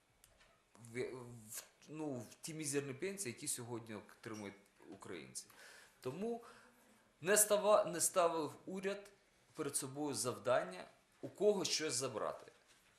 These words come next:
Ми ставимо перед собою завдання взагалі змінити філософію соціальної політики. Коли бездумно, безадресно роздаються пільги всім,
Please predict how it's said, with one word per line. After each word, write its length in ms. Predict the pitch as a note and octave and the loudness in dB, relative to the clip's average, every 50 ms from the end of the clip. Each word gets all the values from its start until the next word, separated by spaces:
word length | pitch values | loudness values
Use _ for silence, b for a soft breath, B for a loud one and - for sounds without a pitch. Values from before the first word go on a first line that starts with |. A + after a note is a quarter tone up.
| _ _ - | _ _ -12
Ми 180 | - C#3 D3+ C#3 | -6 -4 -2 -2
ставимо 480 | - - D3 C3 B2 A#2 G#2+ G2+ F#2+ | 0 2 4 4 4 4 2 -4 -8
перед 280 | - - A#2+ A2 G#2+ - | -8 -6 -6 -6 -4 -4
собою 420 | - A2+ G#2 A2 A#2 A2+ G#2 F#2+ | -6 -6 -6 -8 -6 -4 -4 -4
завдання 680 | E2+ - - - G2 F#2 G2 C#3 E3 F#3+ F3 B2 F2 - - | -4 -6 -6 -6 -6 -6 -4 -4 -4 -4 -4 -6 -12 -10 -6
взагалі 500 | - - A2+ A2+ A2 A#2 C3 E3 F#3 E3+ | -4 -2 -2 -2 -2 -4 -4 -4 -6 -4
змінити 540 | A#2+ F#2 G2 G#2 A2 B2+ D3 D3 B2 - G2+ | -6 -6 -6 -6 -8 -8 -8 -8 -10 -10 -14
філософію 640 | - - G2+ F#2+ F#2 - - F3 D#3+ - G2+ F2 | -12 -10 -8 -6 -4 -4 -4 -4 -4 -8 -10 -8
соціальної 560 | - - F#2 - - C#3 C3+ C3+ B2 A2+ G#2+ G#2 | -8 -6 -4 -4 -2 0 0 -2 -2 -4 -8 -8
політики. 560 | - G#2 F#2+ F2 D#2+ - - - - - - - _ B B B B B B B B B B | -8 -10 -10 -10 -12 -14 -16 -20 -20 -20 -20 -20 _ B B B B B B B B B B
Коли 340 | - C#3 D#3 F#3+ G3 F#3 E3+ | -4 -2 0 2 4 4 2
бездумно, 920 | - A#2+ G#2+ D#3 E3 D3+ C3+ C3 C3 E3 D#3+ C3+ A#2+ G2 E2+ D#2 C#2 - - - _ _ _ - | 2 0 2 2 2 4 2 0 -2 -4 -4 -4 -4 -6 -8 -10 -14 -14 -16 -20 _ _ _ -8
безадресно 1120 | G#2 A2 E3 F3 E3+ - - - D#3 C#3+ A#2+ - - G2 G2 F#2+ - - - F2+ D#2+ D#2 - - _ _ _ - | 0 2 4 4 4 2 4 8 10 10 10 10 6 2 -2 -2 -2 -2 -4 -6 -12 -12 -14 -18 _ _ _ -4
роздаються 720 | B2 C#3+ C3 A#2+ B2+ D3+ D3 D3 B2+ A2 - - B2 A2 | -2 -2 -2 -2 -2 -2 -2 -2 -4 -4 -4 -4 -4 -6
пільги 420 | - - A#2+ G#2+ G2+ F#2 F#2+ F#2+ | -8 -8 -10 -10 -10 -10 -10 -8
всім, 420 | - - - - F#3+ G#3 A3 A#3+ | -4 -2 -2 -2 -2 -4 -8 -10